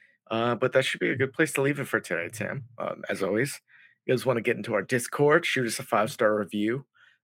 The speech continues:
uh, D M that to Tim or I or the, the pod accounts, and, uh, we'll get you in there where, you know, there's no rate limits, there's no, uh, weird stuff going on there. And continue the conversation with a,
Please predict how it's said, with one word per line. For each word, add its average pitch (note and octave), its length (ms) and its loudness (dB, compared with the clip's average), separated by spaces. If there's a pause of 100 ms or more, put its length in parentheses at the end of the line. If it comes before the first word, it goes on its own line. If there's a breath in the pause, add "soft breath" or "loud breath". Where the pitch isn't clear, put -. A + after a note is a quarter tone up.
(100)
uh, F2+ 220 -4
D G2+ 220 -4
M G2+ 120 -4
that G2 220 -4
to - 100 -12
Tim G2 260 -2
or G2 100 0
I F#2+ 280 0
or G2 100 0
the, F2 320 -4
the G2 80 -8
pod F2 260 -6
accounts, G2 640 -6 (500 soft breath)
and, G2 340 -2
uh, F#2 260 -2
we'll G#2 120 -8
get B2 220 -2
you C3+ 80 4
in E3+ 120 2
there F#2 260 -2 (100)
where, F#2 320 -2 (100)
you G#2 180 -8
know, F#2+ 120 -2
there's G#2+ 220 -2
no A2+ 340 0 (120)
rate A#2+ 240 2
limits, A2 460 -4
there's G#2+ 280 -2
no, G2+ 380 -2 (720 soft breath)
uh, F2+ 300 -2
weird G2 360 -4
stuff - 380 -6
going G2+ 220 -2
on F2+ 200 -6
there. F2 300 -6 (120)
And A2 120 -10
continue A#2 340 0
the A#2 80 0
conversation A2+ 580 2
with G#2+ 160 -2
a, G#2 380 -2